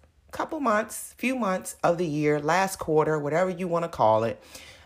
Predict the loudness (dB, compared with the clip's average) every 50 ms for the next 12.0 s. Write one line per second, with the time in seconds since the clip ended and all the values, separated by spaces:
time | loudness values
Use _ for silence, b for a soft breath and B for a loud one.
0 | B -2 0 2 2 2 2 0 0 2 2 2 2 0 -12 -4 2 4 4 4
1 | 4 2 0 -2 -6 -4 -4 -2 -2 -2 0 -2 -2 -4 -6 -6 -6 -6 -6 -6
2 | -8 -6 -6 -6 -6 -6 -6 -4 -4 -6 -4 -2 -2 0 2 4 4 4 2 2
3 | 0 0 0 0 0 0 -2 -4 -4 -2 0 0 0 0 0 2 2 2 2 2
4 | 0 2 2 2 0 -2 -4 -6 -6 -6 -6 -6 -4 -4 -4 -2 -2 -4 -8 -8
5 | -8 -8 -6 -6 -6 -6 -6 -4 0 2 2 2 2 0 -6 B B B B B
6 | B B B B B B B 0 4 4 4 4 4 0 0 0 -2 -2 0 2
7 | 2 2 4 6 4 4 4 2 0 -2 -2 -2 -2 -2 -2 0 0 0 0 0
8 | -2 -4 -4 0 2 2 2 2 0 -2 -4 -6 -6 -10 b b b b b b
9 | b b -6 -4 -4 -2 -2 -2 -2 0 2 2 0 0 -2 -4 -6 -6 -6 -4
10 | -4 -4 -4 -6 -4 -2 0 2 2 2 0 0 -2 -4 -4 -6 -8 -8 -8 -6
11 | -2 -2 -2 -2 -4 -6 -8 -6 -4 -2 0 0 0 0 -2 -4 -4 -6 -10